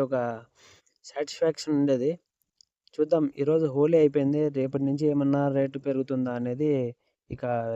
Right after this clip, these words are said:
రేపు చూడాలి. ఓకే ఫ్రెండ్స్, ఈ ఇన్ఫర్మేషన్ మీకు నచ్చినట్టయితే లైక్, షేర్, సబ్స్క్రైబ్ అయితే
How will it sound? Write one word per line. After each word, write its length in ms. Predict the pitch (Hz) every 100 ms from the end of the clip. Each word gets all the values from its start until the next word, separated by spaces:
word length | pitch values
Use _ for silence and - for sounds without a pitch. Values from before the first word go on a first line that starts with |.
| 113
రేపు 200 | 123 123 -
చూడాలి. 400 | 127 131 123 151 - _ _ _ _ _ _ _ _ _ _ _ _ _ _ _
ఓకే 180 | 147 175 165
ఫ్రెండ్స్, 320 | 147 110 - - - _ _ _ _ _
ఈ 100 | 139 160
ఇన్ఫర్మేషన్ 640 | 180 170 170 165 147 151 123 101 _
మీకు 180 | 143 - 139
నచ్చినట్టయితే 560 | 135 151 143 135 135 117 104 120 127
లైక్, 200 | 135 131 -
షేర్, 220 | 131 123 -
సబ్స్క్రైబ్ 480 | 123 - 127 123 120
అయితే 200 | 123